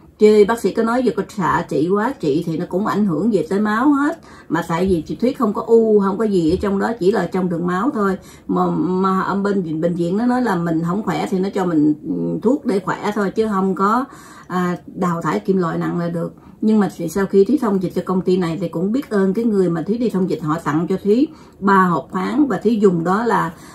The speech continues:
khoảng chừng mấy ngày sau là Thúy đi, đi cầu, đi tiểu, nó ra những cái đen ở trong đường tiểu và đi cầu nó ra những cái đen trong phân.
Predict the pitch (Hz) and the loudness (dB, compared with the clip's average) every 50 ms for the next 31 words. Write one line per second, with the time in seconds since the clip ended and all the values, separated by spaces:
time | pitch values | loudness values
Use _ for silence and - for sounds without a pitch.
0 | - - - 170 180 208 226 - 208 185 175 180 214 240 226 190 170 - 190 180 | -14 -8 -2 -2 0 0 0 0 0 -2 0 0 0 0 -2 -2 -2 -2 -2 -2
1 | 180 180 175 - 196 214 220 208 196 - 190 196 202 202 202 196 190 185 196 190 | 0 -2 -2 -2 -2 -2 -2 -2 -4 -4 -2 2 4 4 4 4 4 2 2 2
2 | - 180 170 165 156 156 180 185 190 - 165 156 156 170 202 240 254 254 - - | 2 2 0 2 2 2 2 2 2 2 2 2 4 4 4 2 0 -2 -6 -16
3 | - - - 214 226 226 220 214 202 196 196 190 190 180 160 170 190 - 240 226 | -16 -8 -4 -2 0 2 2 2 4 4 4 4 4 4 2 2 0 -2 -2 0
4 | 214 208 214 220 214 214 208 214 - 220 202 202 190 180 160 156 147 143 151 160 | 2 4 4 4 4 4 2 0 0 0 0 2 2 2 2 0 0 0 0 2
5 | 196 240 226 214 185 170 165 175 185 196 190 196 175 165 160 170 190 202 202 185 | 2 2 2 0 0 -2 0 0 0 -2 0 0 -2 -2 0 0 0 0 0 0
6 | 180 175 180 170 - 214 202 196 190 190 185 185 185 180 185 - 190 185 185 | 0 0 -2 -2 -2 -2 0 0 2 0 0 0 -2 -2 -2 -2 -2 0 -2